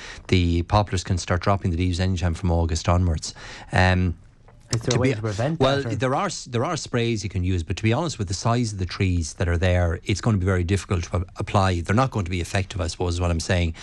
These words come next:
Speaker 2: Mm.
Speaker 1: applying a fungicide to, to, to prevent rust. So what I would actually do is get the,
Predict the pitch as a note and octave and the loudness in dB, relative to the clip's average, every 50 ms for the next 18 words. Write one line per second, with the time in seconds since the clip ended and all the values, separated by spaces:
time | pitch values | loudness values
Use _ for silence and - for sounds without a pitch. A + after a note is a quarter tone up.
0 | - - - B2 A#2+ G2+ G2+ F#2+ F#2 F2 E2+ - - G2+ F#2+ F2+ F2 E2 - F2+ | -6 0 2 4 6 6 4 4 4 0 0 0 0 0 2 0 0 -2 0 0
1 | E2+ E2+ D2 - - - - - - - - - - - G#2 F#2 E2+ F2 - - | -2 -2 -2 -4 -10 -16 -16 -16 -16 -18 -12 -6 0 2 2 2 2 -4 -6 -4
2 | - F2+ F2 - - F2+ G2 F2 F2+ F#2+ G2+ G#2 - G2+ E2+ D#2 - - - A#2+ | -4 -4 -4 -6 0 0 2 4 4 2 2 2 0 0 0 0 -4 0 2 2
3 | G#2 - - - - - - - A#2 B2 D3+ F3+ E3+ C#3+ B2+ - - - G2+ F2 | 0 0 -4 -12 -18 -4 0 2 4 4 4 2 0 -2 -2 -4 -4 -6 -4 -2
4 | G#2 F#2+ F#2 F#2+ E2+ - - - - _ - - - C3+ C3+ - - | -2 -2 0 -2 -4 -4 -10 -16 -20 _ -16 -4 -2 -2 -2 -2 -8